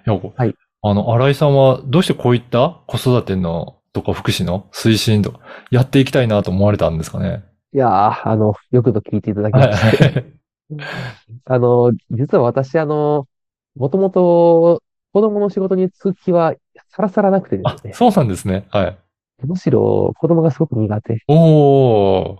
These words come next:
Speaker 2: でして、
Speaker 1: はい。
Speaker 2: あの、た-、あの、ま、実は親が、あの、学校の教員でして。
Speaker 1: はい。
Speaker 2: まあ、あの、えー、参観日とか運動会は、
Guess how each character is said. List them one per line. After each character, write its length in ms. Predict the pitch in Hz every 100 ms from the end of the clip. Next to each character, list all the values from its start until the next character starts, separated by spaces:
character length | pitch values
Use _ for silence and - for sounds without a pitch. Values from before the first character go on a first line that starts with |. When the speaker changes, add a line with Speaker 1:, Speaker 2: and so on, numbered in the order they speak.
| -
Speaker 2:
で 100 | 135
し 100 | -
て、 60 | -
Speaker 1:
は 160 | 101
い。 300 | 95 95 95 - _ _ _ _ _ _ _ _ _ _
Speaker 2:
あ 120 | - 110
の、 480 | 101 98 95 98 _ _ _ _ _ _ _ _ _ _ _ -
た-、 100 | 170
あ 20 | 135 135
の、 140 | 131
ま、 120 | 156 - _ _ -
実 220 | 147 -
は 60 | -
親 260 | 202 285 220
が、 240 | 107 87 -
あ 120 | 107
の、 180 | 95 95
学 240 | 131 135 _
校 120 | 180
の 120 | 175 170
教 300 | - 160 156
員 180 | 139
で 100 | 123
し 80 | 113 -
て。 140 | 113
Speaker 1:
は 280 | - 110 110
い。 200 | 90 87 _ _ _ _ _ _ _ _
Speaker 2:
ま 300 | 120 104 95 -
あ、 80 | 98
あ 40 |
の、 360 | 95 95 95 101 _ - _ _ _ _ -
え 280 | 98 98 98
ー、 40 |
参 220 | 139 143
観 240 | 131 131 104
日 100 | 95
と 100 | 98
か 60 |
運 160 | 110 135
動 160 | 151
会 220 | 117 104 98
は、 380 | 98 98 101